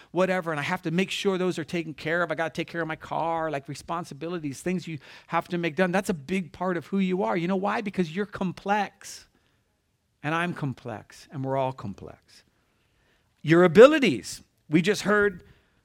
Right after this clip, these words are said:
Maya and, um, <laughs> gosh, see,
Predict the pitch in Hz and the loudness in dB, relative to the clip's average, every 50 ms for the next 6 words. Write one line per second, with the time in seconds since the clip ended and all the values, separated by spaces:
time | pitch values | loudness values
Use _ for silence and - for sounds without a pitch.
0 | _ _ _ _ _ _ - 156 175 175 175 180 202 220 214 214 214 - 190 - | _ _ _ _ _ _ 2 4 4 4 4 4 2 2 2 0 -2 -4 -6 -12
1 | _ - 170 185 180 175 170 165 165 160 165 165 180 170 165 160 156 156 151 147 | _ -2 0 0 2 2 0 0 -2 -4 -6 -4 -2 -2 0 0 0 -2 -4 -6
2 | 143 - - _ - - - - - 92 - - - - - - - - - - | -8 -12 -18 _ -20 -18 -16 -12 -10 -8 -6 -6 -4 -4 -4 -4 -6 -10 -16 -20
3 | - - _ - 123 107 | -20 -18 _ -14 -14 -14